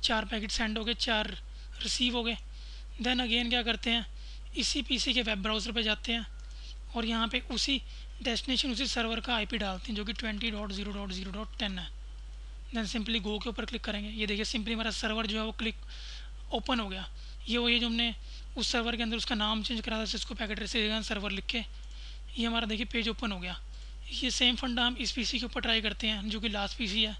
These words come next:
इसके command prompt में जाके ping, then लास्ट वाले सर्वर का आईपी जो कि ट्वेंटी डॉट ज़ीरो डॉट ज़ीरो डॉट टेन है, then simply enter। चार पैकेट सेंड हो गए, चार रिसीव हो गए।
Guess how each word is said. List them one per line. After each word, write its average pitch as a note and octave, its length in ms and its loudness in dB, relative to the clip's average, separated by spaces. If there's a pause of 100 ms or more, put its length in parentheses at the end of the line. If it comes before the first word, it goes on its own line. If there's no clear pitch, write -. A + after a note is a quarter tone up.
(720)
इसके B3+ 200 0
command A3 340 0
prompt A3 220 0
में A3+ 80 2
जाके A3 240 0 (160)
ping, A#3 240 0 (1500)
then A#3 160 2 (200)
लास्ट G#3+ 300 6
वाले A#3 180 2 (360)
सर्वर A3+ 320 0
का A#3+ 160 -4
आईपी A3 340 -2
जो A3+ 100 0
कि A3 80 -2
ट्वेंटी G#3+ 300 -2
डॉट G#3 200 -2
ज़ीरो G3+ 180 -2
डॉट G3 200 -2
ज़ीरो F#3+ 160 -2
डॉट F#3 200 -6
टेन G#3 180 -2
है, A3 100 -4 (100)
then A3+ 140 -2
simply G#3 380 -2
enter। G3+ 260 -4 (2750)
चार A3 200 2
पैकेट G#3 280 -2
सेंड A3 280 2
हो A3+ 80 0
गए, A3+ 140 2 (120)
चार G#3 260 2
रिसीव A3 340 2
हो A3 60 0
गए। A3 140 -2